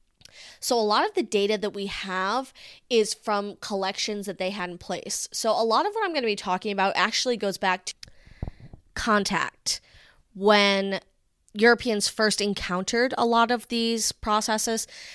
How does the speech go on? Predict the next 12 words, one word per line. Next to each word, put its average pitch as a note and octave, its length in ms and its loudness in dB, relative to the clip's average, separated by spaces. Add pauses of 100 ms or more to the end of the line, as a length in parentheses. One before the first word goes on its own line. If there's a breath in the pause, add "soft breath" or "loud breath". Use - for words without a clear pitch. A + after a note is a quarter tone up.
(160 loud breath)
And A3+ 140 0
keep E4 180 -2
in C4+ 100 -2
mind G3 460 2
that F#3 300 2
for F#3+ 640 0 (1200)
easily B3+ 420 4
the F#3+ 120 -2
first - 600 -4
century, F#3+ 720 -4
there G3 140 -4
was G3 240 -2